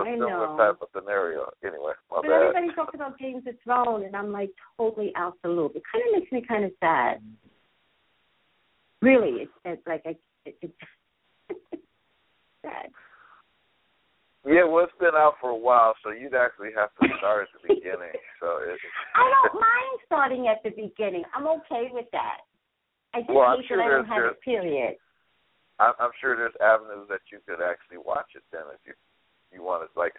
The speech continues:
Speaker 1: I
Speaker 2: Oh.
Speaker 1: think Netflix or something like that could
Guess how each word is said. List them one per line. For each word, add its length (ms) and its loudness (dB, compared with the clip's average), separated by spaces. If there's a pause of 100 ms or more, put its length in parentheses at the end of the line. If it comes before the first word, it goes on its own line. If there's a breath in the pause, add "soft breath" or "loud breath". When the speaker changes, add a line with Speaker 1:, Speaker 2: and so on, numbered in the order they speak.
Speaker 1:
I 160 2
Speaker 2:
Oh. 40 -4
Speaker 1:
think 140 -4 (200)
Netflix 400 -4 (120)
or 280 2
something 320 2
like 260 0
that 240 4
could 140 -12